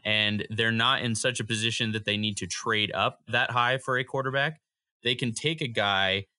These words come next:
that's still good, but not, you know, one of those guys that you need to plug in right away. So that's where I like Jake Bentley. Uh, he's listed at six three, two hundred twenty pounds out of South Carolina. He's a true junior this year. And he,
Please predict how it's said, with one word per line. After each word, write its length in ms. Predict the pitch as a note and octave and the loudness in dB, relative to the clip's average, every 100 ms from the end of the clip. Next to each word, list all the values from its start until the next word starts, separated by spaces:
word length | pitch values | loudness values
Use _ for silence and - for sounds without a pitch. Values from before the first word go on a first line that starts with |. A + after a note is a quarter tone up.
| _ - | _ -4
that's 200 | G#2+ - | -2 -2
still 320 | - D#3 A2+ | 0 0 0
good, 600 | G#2 D3 E3+ A#2+ A2 G#2+ _ _ - | -2 0 2 2 0 -4 _ _ -4
but 180 | A2+ G#2 | -2 2
not, 300 | B2+ A#2 - - | 2 2 0 -4
you 140 | A#2 | -2
know, 160 | A2+ G#2 | 0 0
one 180 | G#2+ A2+ | -2 0
of 60 | |
those 160 | G#2+ G2+ | 0 0
guys 200 | A2 G#2 | 0 0
that 80 | F#2 | -2
you 100 | G#2+ | -2
need 120 | G2+ | -4
to 60 | |
plug 340 | F#2+ - G#2 G2 | -4 -2 0 0
in 160 | F#2+ | 0
right 160 | F#2 E2+ | 0 -2
away. 280 | E2 B1+ A1 | -4 -6 -4
So 180 | - G#2 | -2 0
that's 220 | D3 F3 | 0 2
where 200 | E3+ A2+ | -2 0
I 80 | G#2+ | 0
like 220 | A2+ A2 - | 2 0 0
Jake 220 | G#2+ - | -2 -2
Bentley. 380 | F2+ G2 G2 - | -2 0 0 0
Uh, 180 | F#2 F#2 | -2 -2
he's 360 | G#2+ G2+ - _ _ _ A2+ | -2 -4 -6 _ _ _ -2
listed 500 | C3 - E3+ F3+ - | -2 0 -2 -2 0
at 220 | G#2 - | 0 0
six 300 | - D3 - | 0 -2 -2
three, 200 | C3+ C3+ | -2 -2
two 140 | - | -2
hundred 240 | C3+ C3+ B2 | -2 -2 -2
twenty 220 | C3 B2+ | -2 -2
pounds 400 | A#2+ A2 A2 A2 | 0 2 2 0
out 60 | G#2+ | 0
of 60 | |
South 240 | - G#2 - | 0 -2 0
Carolina. 380 | G#2 G2 G2+ | 0 2 0
He's 180 | G#2 G2+ | 0 -2
a 60 | G2 | -4
true 300 | - A#2+ C3 | -4 -4 -2
junior 340 | A2+ G#2+ G#2+ | -2 0 0
this 220 | G#2 G2+ | -2 -2
year. 200 | G#2 G#2 G#2+ _ _ - - - _ _ _ _ _ _ _ - | 0 0 -2 _ _ -10 -10 -12 _ _ _ _ _ _ _ -4
And 680 | B2+ B2 A#2+ A2+ A2 G#2+ - _ | 0 4 4 4 2 0 -4 _
he, 840 | - - C3 C3+ C3+ C3 B2+ - | -20 -8 -4 -2 -2 -2 -2 -6